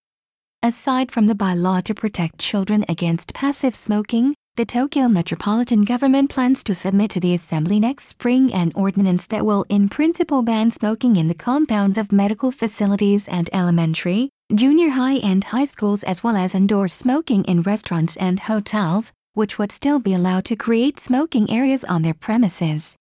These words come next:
In the absence of national level action,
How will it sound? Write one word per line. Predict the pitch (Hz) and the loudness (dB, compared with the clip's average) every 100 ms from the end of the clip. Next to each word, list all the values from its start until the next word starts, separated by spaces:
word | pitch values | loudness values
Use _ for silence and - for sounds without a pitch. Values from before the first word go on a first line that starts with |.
| _ _ _ _ _ _ | _ _ _ _ _ _
In | - 202 | 0 2
the | 220 196 | 2 0
absence | 196 - 190 - | -4 -4 -6 -4
of | 165 | -2
national | 175 226 - 247 | 0 0 0 0
level | 226 214 208 - | 2 0 -2 -2
action, | 175 165 - 165 208 | -2 -2 0 2 2